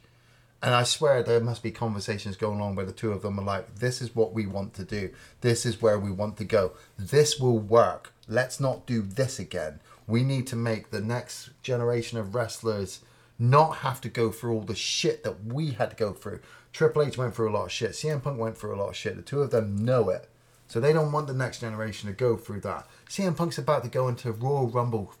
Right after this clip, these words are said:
fucking tonight. If you're listening to this in a couple of weeks, obviously it's not tonight. It's, it's tonight for us, not for you. But he's going in there tonight. How's it gonna go? I don't know. I need to fucking see it. I need to see how he interacts with Cody Rhodes. I need to know what happens at WrestleMania this year.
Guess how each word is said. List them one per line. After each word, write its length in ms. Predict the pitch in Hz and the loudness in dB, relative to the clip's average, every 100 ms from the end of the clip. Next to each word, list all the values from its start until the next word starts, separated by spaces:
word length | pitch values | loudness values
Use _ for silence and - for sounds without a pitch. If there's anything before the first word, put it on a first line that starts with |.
| _ | _
fucking 420 | - - - 156 147 | 2 2 0 -6 -6
tonight. 580 | - 160 139 143 110 95 | -2 -2 2 2 2 0
If 100 | 104 | 2
you're 140 | 165 | 6
listening 280 | 156 156 156 | 6 4 -2
to 60 | 131 | -2
this 220 | 135 135 | -2 -2
in 80 | 131 | -2
a 40 | |
couple 220 | 120 131 117 | 0 0 0
of 60 | |
weeks, 280 | 120 127 - - - | 0 -2 -4 -14 -8
obviously 220 | 117 110 | -2 2
it's 140 | 110 120 | 4 4
not 160 | 123 | 0
tonight. 400 | 92 90 98 107 - - - 113 | 0 -4 -4 -6 -14 -20 -8 -2
It's, 320 | 101 - - - | -2 -2 -16 -10
it's 160 | 113 | -6
tonight 220 | - 117 90 | 0 0 2
for 180 | 107 | 2
us, 220 | 95 78 98 | 2 2 -8
not 140 | 85 | -8
for 60 | 95 | -6
you. 140 | 90 - - - - | -6 -8 -18 -18 2
But 140 | 160 143 | 2 4
he's 140 | 143 | 0
going 280 | - 175 165 | 4 4 4
in 200 | 170 160 | 4 4
there 300 | 147 139 117 - - - | 4 2 0 -6 -16 -8
tonight. 720 | - 139 131 147 143 110 - - | 0 2 4 4 4 4 -2 -12
How's 260 | - 156 156 | 0 0 2
it 40 | |
gonna 180 | 156 151 | 0 0
go? 280 | 147 135 - - | 0 0 -2 -2
I 140 | 139 151 | 4 4
don't 160 | 143 | 4
know. 240 | 135 123 - - | 2 0 0 -2
I 80 | 117 | 0
need 180 | 120 117 | 0 -2
to 60 | 113 | -4
fucking 360 | - - 110 | -4 -4 -6
see 200 | - 117 | -6 -4
it. 240 | 92 85 - - | -4 -6 -14 -6
I 100 | 117 135 | 0 2
need 140 | 131 | 0
to 80 | 113 | -2
see 180 | - 117 | -4 -2
how 180 | 123 117 | 2 2
he 80 | 117 | 2
interacts 440 | 113 117 107 - | 0 0 0 -2
with 140 | 101 | -12
Cody 320 | - 117 107 104 | -2 -2 0 2
Rhodes. 320 | 113 95 - - - | 2 2 -2 -14 -4
I 120 | 131 | 0
need 200 | 143 143 | 0 -2
to 100 | 127 | -2
know 160 | 120 110 | 0 2
what 220 | 101 107 | 0 -2
happens 300 | 104 - 92 | -4 -4 -6
at 120 | 98 | -4
WrestleMania 580 | 101 95 95 95 92 87 | -4 -6 -6 -6 -6 -6
this 260 | 90 - 98 | -10 -10 -8
year. 280 | 90 - | -6 -8